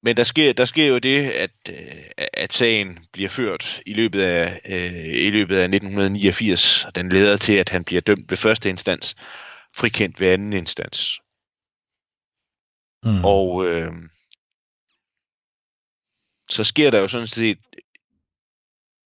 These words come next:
Speaker 1: det, at, øh, efterforskningen fortsætter efterfølgende. Altså, den samme efterforskning, Ølveblu fortsætter med sit job.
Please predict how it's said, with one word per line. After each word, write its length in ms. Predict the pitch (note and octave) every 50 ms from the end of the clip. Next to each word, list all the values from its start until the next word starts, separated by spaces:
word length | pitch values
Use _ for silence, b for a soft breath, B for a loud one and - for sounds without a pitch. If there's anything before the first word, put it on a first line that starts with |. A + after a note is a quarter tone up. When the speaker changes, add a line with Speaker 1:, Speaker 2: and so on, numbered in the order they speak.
| _ _ -
Speaker 1:
det, 200 | B2 A#2+ A#2 A#2 A#2 A#2+ - _ _ _ _ _ _ _ _ _ -
at, 200 | F2+ F#2 F#2 - _ _ _ _ _ - - - -
øh, 200 | - - - - - - - - - - -
efterforskningen 1000 | - A#2+ A#2 - A2+ - - G2 F#2 F#2 - - F#2+ F#2+ F#2 F2+ E2+ E2 D#2+ _ b b b b b b _ _ _ _ _ _ _ _ _ _ _ _ _ _ _ _ _ _ _ _ _ _
fortsætter 540 | - - A2 G2+ G#2+ - - A2 F2 - - - b b b b b b b b b -
efterfølgende. 640 | F#2 G2 G2 - F#2 - - F#2+ D#2+ - D2+ D#2+ F2 - _ _ _ _ _ -
Altså, 340 | E2+ F2+ - - G2+ F#2 F2 - _ b b b b b b b b b b
den 100 | G#2 G2+
samme 340 | - - G#2+ A2 B2+ D#3 G#2+
efterforskning, 600 | C3+ D#3 - A#2+ - G#2 G2 - - G2 G2 F2+
Ølveblu 420 | G#2+ A#2+ B2+ A#2 G#2 G#2 G#2 G2
fortsætter 440 | - - G#2+ G#2 B2 - B2+ F#2+ F#2+
med 120 | F2 D2 -
sit 220 | - F#2 - -
job. 220 | A2+ A#2+ - -